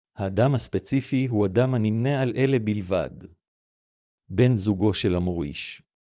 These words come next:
ילדו של המוריש. אחיו של המוריש. כלומר, לדוגמה,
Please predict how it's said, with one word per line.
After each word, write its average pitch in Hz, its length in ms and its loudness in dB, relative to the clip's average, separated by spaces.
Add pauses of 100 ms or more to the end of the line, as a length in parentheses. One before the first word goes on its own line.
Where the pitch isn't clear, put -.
(720)
ילדו 98 460 2
של 110 220 0
המוריש. 85 680 -4 (920)
אחיו 139 340 0
של 117 220 2
המוריש. 87 680 -4 (960)
כלומר, 101 480 -2 (380)
לדוגמה, 95 560 -2